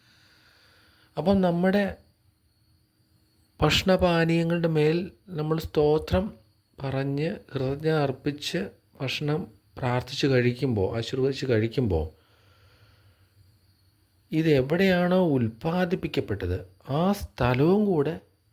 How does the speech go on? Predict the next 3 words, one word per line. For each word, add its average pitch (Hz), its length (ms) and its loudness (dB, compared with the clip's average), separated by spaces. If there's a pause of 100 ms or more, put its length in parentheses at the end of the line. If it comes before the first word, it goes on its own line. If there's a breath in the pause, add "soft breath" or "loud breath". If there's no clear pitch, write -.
(460)
വിശുദ്ധീകരിക്കപ്പെടുകയാണ് 135 1120 2
ചെയ്യുന്നത്. 95 440 -2 (1800)
ആ 147 100 -6